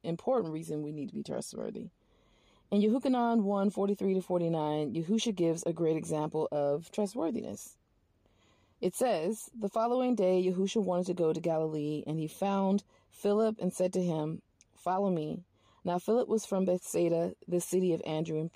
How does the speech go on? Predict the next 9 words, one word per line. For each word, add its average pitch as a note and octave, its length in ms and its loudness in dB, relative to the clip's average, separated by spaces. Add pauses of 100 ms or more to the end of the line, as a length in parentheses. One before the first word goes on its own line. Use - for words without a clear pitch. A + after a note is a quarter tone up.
(180)
Kepha. G#3+ 480 -2 (500)
Philip A#3+ 360 0
found G3 400 0 (200)
Nathan, F3 840 -2
or, - 180 -4
um, D3+ 120 -2 (160)
I D#3 80 -4
mean, D#3 320 -2 (400)
Nathaniel." E3+ 680 -2